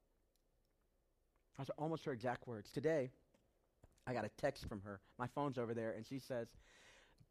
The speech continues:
"Get up and preach God's word with boldness and kick the devil's butt today." I got a good wife. And I got Jesus.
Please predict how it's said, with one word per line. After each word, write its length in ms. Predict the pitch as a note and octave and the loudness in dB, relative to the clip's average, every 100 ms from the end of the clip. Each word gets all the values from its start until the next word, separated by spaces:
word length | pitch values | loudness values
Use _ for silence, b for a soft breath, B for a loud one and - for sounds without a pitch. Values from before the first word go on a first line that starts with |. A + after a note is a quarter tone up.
| _ _ | _ _
"Get 160 | C3 E3 | 10 12
up 220 | G#3 - | 12 10
and 120 | E3+ | 2
preach 400 | - F#3+ D3 - | 4 4 4 4
God's 300 | C3+ C#3 C#3+ | 0 6 6
word 260 | C3+ C#3 C3 | 6 2 2
with 200 | A#2 - | 0 2
boldness 440 | B2 C3 A2 G2+ - | 2 2 0 -8 -8
and 160 | A2+ | -10
kick 260 | - E3 - | -2 -2 0
the 80 | A2+ | -6
devil's 420 | G#2+ A#2+ A2+ G2 | -2 -2 -4 -12
butt 300 | F#2+ A2 - | -6 -6 -6
today." 440 | - - - - - _ _ _ _ _ _ _ _ _ _ _ _ _ _ - - - - G#2+ | -14 -14 -14 -16 -20 _ _ _ _ _ _ _ _ _ _ _ _ _ _ -20 -20 -20 -12 -4
I 100 | C3 | 0
got 140 | A#2+ | 2
a 40 | G#2 | 0
good 200 | G#2 G2 | -4 -6
wife. 180 | F2 - - - - _ _ _ _ _ _ - b b B2+ | -8 -10 -16 -20 -20 _ _ _ _ _ _ -20 b b 4
And 100 | C3 | 6
I 120 | C#3 | 10
got 280 | C3+ C3+ - | 8 6 2
Jesus. 440 | G#3 F3 A2 | 2 2 0